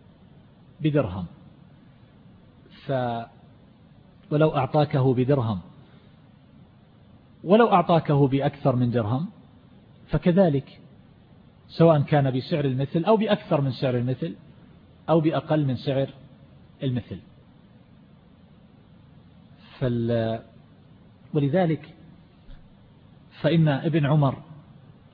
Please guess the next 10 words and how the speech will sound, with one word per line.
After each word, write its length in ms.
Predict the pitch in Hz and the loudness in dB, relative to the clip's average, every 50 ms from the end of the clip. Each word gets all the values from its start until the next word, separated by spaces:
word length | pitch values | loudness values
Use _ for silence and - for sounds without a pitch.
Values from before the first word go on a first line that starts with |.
| - - | -8 -4
رضي 200 | 156 139 127 139 | -2 0 0 0
الله 300 | 135 131 143 139 123 123 | 0 2 0 0 0 -2
تعالى 320 | - - 127 131 143 135 127 | -2 0 0 2 2 2 2
عنهما 540 | 120 143 151 127 113 123 120 120 120 127 - - - - - - - - - - - - - - - - - - - - - - - - - - - - - - | 2 2 2 0 0 0 0 0 -2 -2 -6 -10 -20 -20 -20 -20 -20 -20 -20 -20 -20 -20 -20 -20 -20 -20 -20 -20 -20 -20 -20 -20 -20 -20 -20 -20 -20 -20 -10 -4
لما 560 | 160 151 156 156 151 147 147 147 147 143 143 | 0 2 4 4 4 4 4 2 2 0 0
سمع 640 | 143 - - - - 160 165 170 170 160 139 160 160 | -2 -4 -6 -4 0 2 2 4 2 2 2 0 -2
قول 300 | 156 - 160 151 147 143 | 0 0 0 2 4 4
الله 360 | 143 139 143 147 135 131 131 | 2 2 2 2 2 2 0
عز 240 | 127 135 123 113 131 | 0 0 0 0 0
وجل: 460 | 131 127 127 117 - 139 139 147 165 | 0 0 0 0 0 -2 -2 -2 -4